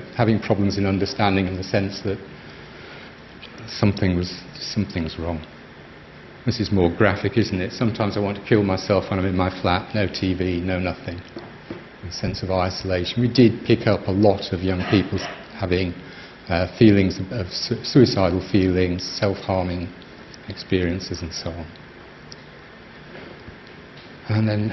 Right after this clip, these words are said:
a young man, sort of looking back in a more reflective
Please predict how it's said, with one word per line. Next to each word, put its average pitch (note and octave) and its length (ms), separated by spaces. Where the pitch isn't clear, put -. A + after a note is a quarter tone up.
a A#2+ 60
young A2 260
man, A2+ 300
sort G#3 240
of A#2+ 80
looking A#2 360
back G2+ 260
in G2+ 80
a - 20
more G2+ 240
reflective G2 680